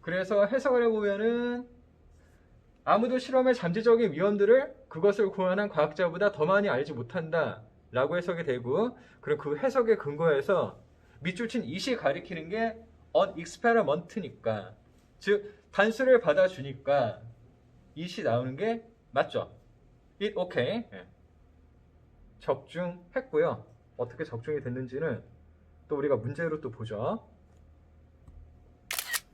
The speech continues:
이천십구 학년도 수능 기출문제입니다. 도주를 묻고 있어요. 도주가 나오면 뭘 묻는 거예요?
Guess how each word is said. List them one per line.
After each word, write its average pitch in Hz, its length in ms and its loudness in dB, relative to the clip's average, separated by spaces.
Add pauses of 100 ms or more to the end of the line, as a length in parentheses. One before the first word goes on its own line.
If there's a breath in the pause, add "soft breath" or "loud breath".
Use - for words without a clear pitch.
(1000 soft breath)
이천십구 240 600 -2
학년도 262 480 2
수능 269 280 -4
기출문제입니다. 196 1080 -4 (1200 soft breath)
도주를 247 380 0
묻고 180 200 -8
있어요. 135 360 -4
도주가 170 360 2
나오면 160 300 2
뭘 143 160 0
묻는 220 240 4
거예요? 165 420 2